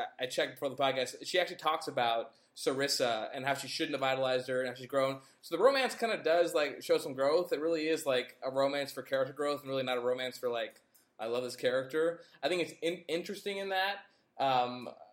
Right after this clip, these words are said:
but I kinda, I do disagree about the whole, the whole, you know,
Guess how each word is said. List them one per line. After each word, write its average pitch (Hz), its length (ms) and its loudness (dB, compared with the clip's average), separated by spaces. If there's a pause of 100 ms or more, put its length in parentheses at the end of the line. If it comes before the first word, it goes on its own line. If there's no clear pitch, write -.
(140)
but 147 120 4
I 143 120 4
kinda, 156 260 2
I 139 40 0
do 156 120 -4
disagree 143 420 -4
about 123 220 -2
the - 60 -4
whole, 120 460 0
the 120 60 -8
whole, 117 420 -4 (320)
you 120 120 -10
know, 110 260 -12